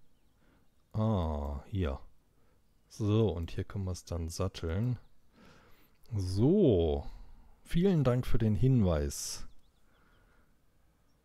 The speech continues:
Vielen, vielen Dank. Jetzt haben wir auch den Sattel auf dem Pferd. Ich habe mich immer schon gewundert,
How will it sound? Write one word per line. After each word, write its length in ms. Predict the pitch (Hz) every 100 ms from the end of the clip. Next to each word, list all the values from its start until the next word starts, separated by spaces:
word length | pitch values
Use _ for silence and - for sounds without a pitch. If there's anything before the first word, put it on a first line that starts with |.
| _ _ _ _ _ _ _ _ _ _ _ _ _ _
Vielen, 640 | - - - 139 190 170 151
vielen 380 | - 113 117 107
Dank. 300 | 69 67 - - -
Jetzt 300 | 117 117 -
haben 120 | 110 98
wir 80 |
auch 120 | 80 -
den 220 | 90 90
Sattel 320 | 98 - 92
auf 140 | 80
dem 100 | -
Pferd. 320 | - - 117 -
Ich 100 | 127
habe 80 |
mich 100 | 110
immer 140 | 107 113
schon 180 | - 107
gewundert, 460 | 104 120 120 -